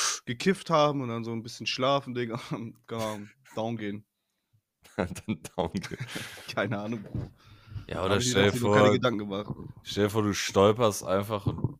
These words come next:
Speaker 3: ditcht dir so mies deinen Kopf irgendwo an, dass es halt einfach direkt vorbei ist. Einfach so dupp.
Speaker 1: Ich
Speaker 3: Ja.
Speaker 1: hab, äh,
Speaker 3: Ja.
Speaker 1: letztens, das ist verrückt, dass du das jetzt sagst, äh,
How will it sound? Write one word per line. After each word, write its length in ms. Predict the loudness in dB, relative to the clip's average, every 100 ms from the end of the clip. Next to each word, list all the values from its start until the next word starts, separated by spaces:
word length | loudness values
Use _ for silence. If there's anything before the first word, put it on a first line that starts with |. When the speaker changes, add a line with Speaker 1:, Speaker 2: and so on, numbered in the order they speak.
| -6
Speaker 3:
ditcht 260 | -4 -2
dir 140 | 2 2
so 120 | 2
mies 400 | 2 2 0 -2
deinen 240 | -2 -2 0
Kopf 260 | -4 -6 -2
irgendwo 340 | -2 -2 -2
an, 220 | -2 -2
dass 200 | -4 -6
es 60 | -4
halt 140 | -4
einfach 200 | -2 -6
direkt 260 | -6 -6 -6
vorbei 380 | -8 -8 -6 -6
ist. 280 | -8 -12 -20
Einfach 160 | -16 -16
so 140 | -16 -10
dupp. 100 | -10 -10 _ _ _ _ _
Speaker 1:
Ich 120 | -4
Speaker 3:
Ja. 80 | 0
Speaker 1:
hab, 160 | 0 2
äh, 320 | 2 2 0
Speaker 3:
Ja. 40 | -6 -14
Speaker 1:
letztens, 800 | -6 -6 -4 -4 -4 -6 -10 -18 _ _
das 120 | -14
ist 60 | -10
verrückt, 220 | -10 -8
dass 80 | -8
du 100 | -6
das 140 | -6 -8
jetzt 140 | -4
sagst, 400 | -2 -2 -4 -6
äh, 540 | -2 -2 -2 -2 -4